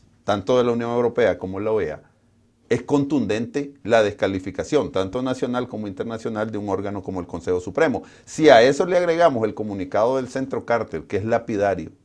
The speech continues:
donde dice con palabras correctas que en el dos mil ocho hubo fraude electoral y que además que en el dos mil once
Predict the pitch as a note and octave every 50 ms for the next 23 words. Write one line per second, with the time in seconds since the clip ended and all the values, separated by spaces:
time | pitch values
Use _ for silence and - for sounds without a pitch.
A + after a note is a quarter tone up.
0 | _ _ - F#2 F2+ F2 E2+ E2+ F2+ F2+ - - - A#2+ A#2 - A2 F#2 F2 F2
1 | F#2 G2+ A2 A2 - - G#2+ F2+ G2 A2+ - - G#2 F2+ - F2+ F2 E2+ E2+ E2+
2 | F2 E2+ F#2+ G2+ G#2 A2 A2+ A2+ - A2+ A#2 A#2 A2 F2+ - - - _ _ _
3 | _ _ _ _ _ _ _ _ _ _ _ _ _ _ _ _ _ - - -
4 | E3+ B2 B2 C3+ C#3 C#3 C3+ C3+ C3 B2+ - - C3 C3+ A#2+ F2+ F#2+ - A2 A2
5 | - G2+ F#2 F2+ G2 B2 B2 - G#2+ F#2+ F#2 F2+ F2+ F2+ E2+ E2 G2 A2+ A#2+ C3+
6 | C#3 C#3 - -